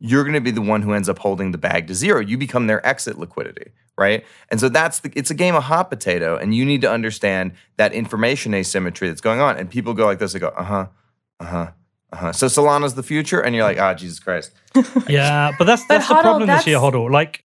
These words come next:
Speaker 2: I was gonna say, D, that was the problem this year, because, like, in two thousand seventeen, uh, one of the things was, is that B-,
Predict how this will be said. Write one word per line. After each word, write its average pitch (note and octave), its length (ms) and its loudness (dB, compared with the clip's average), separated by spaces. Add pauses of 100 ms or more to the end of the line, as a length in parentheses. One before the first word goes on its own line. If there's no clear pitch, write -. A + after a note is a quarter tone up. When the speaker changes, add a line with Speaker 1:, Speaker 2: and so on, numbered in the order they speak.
Speaker 2:
I D3+ 40 2
was C#3+ 60 -2
gonna G3 140 4
say, D#3+ 180 2
D, C#3 200 2
that E3+ 140 2
was F3+ 100 -2
the F3+ 80 2
problem F#3 300 4
this C#3 180 2
year, C#3 100 4
because, C#3+ 300 -2
like, F3 160 2
in F3+ 80 2
two B3 160 0
thousand A3+ 240 4
seventeen, D#3+ 600 0 (380)
uh, C3 380 2 (400)
one D#3 140 4
of E3+ 80 2
the D#3 60 2
things C#3 340 0
was, B2+ 380 4
is A#2 100 -4
that B2 240 0 (500)
B-, D#3+ 100 -10